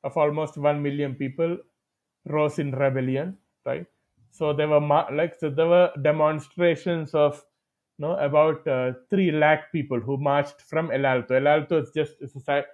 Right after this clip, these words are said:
was, began as a satellite city of the administrative capital La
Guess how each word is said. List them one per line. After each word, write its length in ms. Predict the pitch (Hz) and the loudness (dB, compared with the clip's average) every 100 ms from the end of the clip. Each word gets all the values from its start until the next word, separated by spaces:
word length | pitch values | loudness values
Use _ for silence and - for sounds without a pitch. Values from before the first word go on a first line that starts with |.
| _ | _
was, 180 | - 139 - _ _ _ 143 | -8 -8 -8 _ _ _ -8
began 360 | 156 165 170 | -2 0 0
as 120 | 170 156 | -4 -8
a 40 | |
satellite 580 | - 151 143 151 143 - | -4 -4 -2 -2 -2 -4
city 480 | - 143 160 151 _ _ _ - | -10 -10 -10 -12 _ _ _ -8
of 200 | 139 127 | -6 -4
the 100 | 117 | -4
administrative 760 | 139 139 143 143 151 139 143 | -4 -6 -8 -6 -6 -4 -4
capital 400 | 139 123 123 143 | -4 -6 -6 -6
La 160 | 127 120 | -2 -4